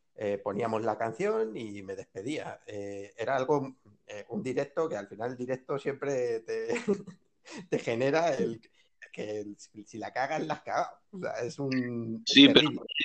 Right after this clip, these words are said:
Speaker 2: es decir que no, no era presencial, o sea, tú no estabas en la emisora, ¿lo hacíais vía telefónica o algo así, o cómo?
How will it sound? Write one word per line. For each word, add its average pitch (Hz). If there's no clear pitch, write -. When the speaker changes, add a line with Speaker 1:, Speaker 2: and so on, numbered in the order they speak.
Speaker 2:
es -
decir 160
que 127
no, 139
no 127
era 151
presencial, 120
o 95
sea, 107
tú 147
no 143
estabas 107
en 101
la 98
emisora, 95
¿lo 101
hacíais 120
vía 113
telefónica 107
o 101
algo 101
así, 82
o 78
cómo? -